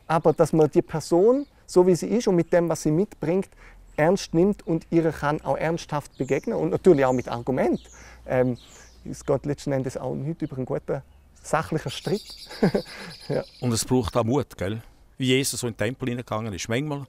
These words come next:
Speaker 2: muss man auch den Mut haben für unangenehme Sachen und Botschaften, oder?
Speaker 1: Ja,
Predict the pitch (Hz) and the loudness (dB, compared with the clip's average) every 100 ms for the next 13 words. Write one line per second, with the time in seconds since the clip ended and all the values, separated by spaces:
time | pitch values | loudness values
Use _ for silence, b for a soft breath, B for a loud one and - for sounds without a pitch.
0 | _ 123 123 123 - 117 117 110 123 127 | _ -4 -2 -4 -4 -4 -2 -2 -4 -6
1 | - 110 98 - 107 113 117 107 107 104 | -6 -6 -8 -10 -6 -6 -6 -8 -8 -8
2 | 110 - 98 104 - - 82 - 90 92 | -10 -12 -6 -6 -6 -10 -12 -14 -16 -14
3 | 120 143 147 | 0 4 4